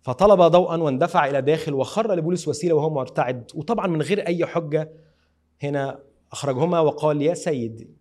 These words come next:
يا سيدي، ماذا ينبغي أن أفعل لكي أخلص؟" هو ده. واضح إنه هنا في حاجة مختلفة.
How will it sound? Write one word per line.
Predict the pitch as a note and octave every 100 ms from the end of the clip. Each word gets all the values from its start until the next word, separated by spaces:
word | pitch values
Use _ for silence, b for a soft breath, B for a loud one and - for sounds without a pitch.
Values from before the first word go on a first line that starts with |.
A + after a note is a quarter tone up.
| D3
يا | D3+
سيدي، | D#3+ D#3 A#2
ماذا | D3 F3+
ينبغي | D#3 C#3+ C#3 A#2+
أن | B2+
أفعل | B2+ A#2 A2+
لكي | A2+ A#2 A#2+
أخلص؟" | B2 - - - _ _ _ _ _ _ _ _ _ -
هو | D3+
ده. | C3 A#2+ - _ _ _ _ _ -
واضح | D3 F3 -
إنه | D#3 D3
هنا | B2 C#3+ E3 -
في | D#3
حاجة | - A#2 C#3
مختلفة. | D3+ - E3 -